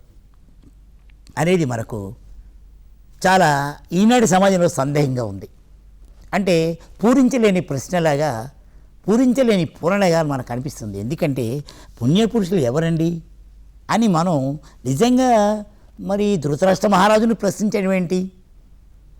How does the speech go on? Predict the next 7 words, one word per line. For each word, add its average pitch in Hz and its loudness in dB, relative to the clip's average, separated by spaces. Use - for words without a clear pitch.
మరి 135 -2
పుణ్యపురుషుడు, 180 -2
అపుణ్యపురుషుడు, 180 0
పుణ్యపురుషుడై 190 2
అపురుషు-, 160 -2
అపుణ్యపురుషుడు 196 2
అయినాడు, 175 0